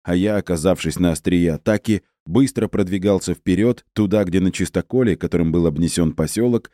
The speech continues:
вопили, разевая мёртвые рты, насаженные на колья головы поселенцев.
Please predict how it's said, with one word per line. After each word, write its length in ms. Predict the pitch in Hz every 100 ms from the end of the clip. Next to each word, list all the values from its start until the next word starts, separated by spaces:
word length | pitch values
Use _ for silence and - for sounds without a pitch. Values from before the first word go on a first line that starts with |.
| -
вопили, 560 | 67 87 87 - 135 120
разевая 580 | 107 95 104 104 101
мёртвые 540 | 92 98 98 - 85 87
рты, 360 | - - 131 - _ -
насаженные 680 | 87 90 82 95 87 90 87
на 120 | 85
колья 420 | - 98 95 80
головы 460 | 67 73 82 78 78
поселенцев. 720 | - 78 85 78 76 67 62